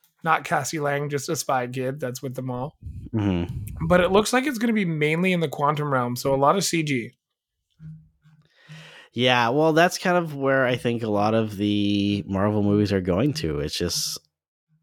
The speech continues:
Speaker 2: a lot of C G background stuff, right? Um, and, like, what was the one that, uh,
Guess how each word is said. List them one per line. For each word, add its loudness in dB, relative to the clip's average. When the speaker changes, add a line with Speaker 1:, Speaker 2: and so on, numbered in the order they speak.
Speaker 2:
a -4
lot -4
of 0
C -2
G 0
background -2
stuff, -12
right? -6
Um, -4
and, 0
like, 0
what 4
was 0
the 4
one 0
that, -4
uh, -2